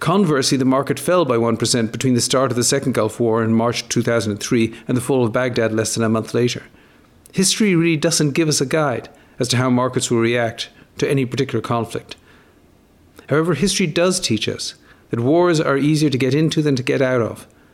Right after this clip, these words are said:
and they usually have unpredictable consequences. For this reason, while the world waits to see how Russia acts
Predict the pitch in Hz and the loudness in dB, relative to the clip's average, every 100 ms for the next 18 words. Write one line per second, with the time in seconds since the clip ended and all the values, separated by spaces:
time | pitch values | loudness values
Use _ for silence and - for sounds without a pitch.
0 | _ _ - 127 123 143 156 147 135 143 | _ _ -6 0 2 2 4 2 2 0
1 | 147 139 139 139 123 - 123 120 117 107 | 0 0 0 0 -2 0 -2 0 -4 -4
2 | - - - _ _ _ _ _ _ _ | -6 -8 -10 _ _ _ _ _ _ _
3 | _ - - 147 175 185 180 156 110 107 | _ -20 -6 0 0 0 2 2 0 -4
4 | 98 - - 139 135 131 156 151 143 147 | -6 -18 -4 0 2 2 2 2 2 0
5 | - 139 135 123 120 135 147 127 123 123 | 0 0 2 2 2 2 2 0 -2 -4
6 | - - | -8 -10